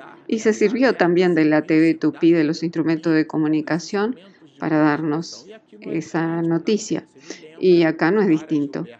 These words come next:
En Natercio, eh, lo habla y a través de la pluma de Divaldo, Miranda lo coloca. El tiempo, eh, en su continua romería,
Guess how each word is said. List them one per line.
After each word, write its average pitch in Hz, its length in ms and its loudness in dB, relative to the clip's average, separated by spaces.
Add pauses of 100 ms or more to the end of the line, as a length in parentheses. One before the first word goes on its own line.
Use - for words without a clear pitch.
(340)
En 160 240 0
Natercio, 175 1040 2
eh, 160 360 2
lo 156 240 2
habla 196 380 2
y 170 80 6
a 156 80 4
través 165 300 0
de 175 80 2
la 160 180 0
pluma 170 340 -2
de 156 160 0
Divaldo, 156 640 0
Miranda 156 440 2
lo 147 180 -2
coloca. 170 580 -6 (920)
El 156 340 0
tiempo, 185 840 2 (500)
eh, 160 580 0 (380)
en 170 240 2
su 170 240 0
continua 160 920 2 (340)
romería, 180 960 0